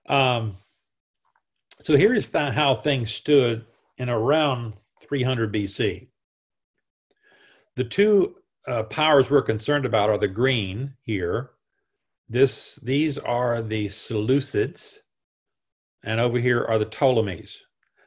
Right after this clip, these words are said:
Now, these are the names of generals, but they become dynastic names. They become the names of the, of the powers, of the, of the kingdoms, the Seleucid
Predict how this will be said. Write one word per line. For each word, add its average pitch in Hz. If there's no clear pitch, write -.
Now, 135
these 170
are 131
the 120
names 139
of 104
generals, 135
but 123
they 135
become 127
dynastic 117
names. 92
They 107
become 104
the 110
names 113
of 101
the, 104
of 104
the 101
powers, 98
of 90
the, 98
of 101
the 92
kingdoms, 110
the 107
Seleucid 110